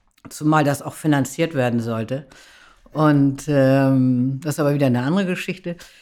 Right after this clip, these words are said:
Jedenfalls, äh, haben wir gesagt, „Ja, machen wir.“ Und, ähm, ja, und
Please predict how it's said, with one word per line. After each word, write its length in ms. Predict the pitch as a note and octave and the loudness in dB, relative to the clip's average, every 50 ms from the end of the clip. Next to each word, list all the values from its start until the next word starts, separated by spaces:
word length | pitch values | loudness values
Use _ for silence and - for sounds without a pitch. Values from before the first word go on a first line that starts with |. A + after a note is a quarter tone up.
| _ _ _ | _ _ _
Jedenfalls, 760 | - F#3 F#3 F#3 F#3 F3+ F#3+ - F3+ D#3+ D#3 D3+ - - - | 0 2 4 4 4 4 4 4 4 4 4 2 -2 -8 -14
äh, 320 | - - D#3+ D#3 C#3+ C#3+ | -10 -4 -2 0 2 2
haben 140 | D3 D#3 D3+ | 2 2 2
wir 60 | D3 | 2
gesagt, 220 | C#3+ D3 C#3+ C3+ B2 | 2 0 0 0 0
„Ja, 160 | C3+ B2+ B2+ | 0 2 4
machen 400 | B2+ C3 F3 F3 - G#3+ G3+ F3+ | 4 2 2 2 2 0 0 2
wir.“ 520 | G3+ G3+ G#3 G3+ G3+ G3+ G#3 - - - - | 2 2 2 2 2 2 0 0 -2 -6 -10
Und, 680 | - D#3 D#3 C#3+ C#3 C#3+ C3+ C3+ C3+ C3 B2+ - - - - | -6 -4 -2 0 2 2 2 2 0 -2 -6 -10 -18 -12 -6
ähm, 840 | D3 C#3 C3+ C3 B2 B2 B2 B2 B2 A#2+ A#2+ B2 A#2 A#2 A#2 A2+ - _ _ _ _ _ _ _ _ _ _ _ _ | -4 -2 0 0 0 -2 -2 -2 -2 -2 -2 -2 -2 -2 -4 -6 -10 _ _ _ _ _ _ _ _ _ _ _ _
ja, 340 | - F#3 F#3 F#3 C#3 B2 C#3 | -2 0 2 2 2 2 0
und 140 | C3 A#2+ | 0 -2